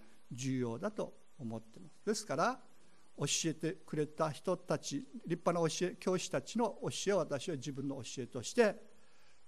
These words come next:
で、自分の中でそのことをしっかりと理解し、自分の言葉で皆さんに本質は一緒なんです。同じことを教えていきます。ちょうどそれはブルーシールのアイスクリームと一緒ですよね。いろんなフレーバーがありますよ。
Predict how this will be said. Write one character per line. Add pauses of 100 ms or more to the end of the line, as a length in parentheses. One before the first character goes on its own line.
で、
自
分
の
中
で
そ
の
こ
と
を
し (100)
っ
か
り
と
理
解
し、
自
分
の
言
葉
で
皆
さ
ん
に (340)
本 (100)
質
は (200)
一
緒
な
ん
で
す。
同
じ
こ
と
を
教
え
て
い
き
ま
す。 (480)
ち
ょ
う
ど
そ
れ
は
ブ
ル
ー
シ
ー
ル
の
ア
イ
ス
ク
リ
ー
ム
と
一
緒
で
す
よ
ね。 (380)
い
ろ
ん
な
フ
レ
ー
バ
ー
が
あ
り
ま
す
よ。